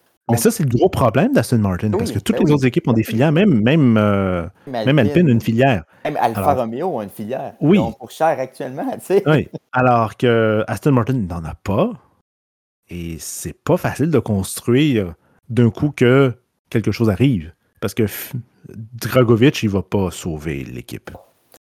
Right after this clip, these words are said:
Speaker 2: Oh, puis Aston Martin sont toujours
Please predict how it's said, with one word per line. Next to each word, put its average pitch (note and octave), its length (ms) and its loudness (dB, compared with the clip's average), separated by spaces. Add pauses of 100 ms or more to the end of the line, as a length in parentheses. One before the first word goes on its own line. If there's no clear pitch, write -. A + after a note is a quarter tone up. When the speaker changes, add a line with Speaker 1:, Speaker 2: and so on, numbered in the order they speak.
(100)
Speaker 2:
Oh, B2+ 80 -4
puis B2 240 -8 (960)
Aston A2 280 -6
Martin A2 420 -2
sont A#2 160 -10
toujours C3 560 -6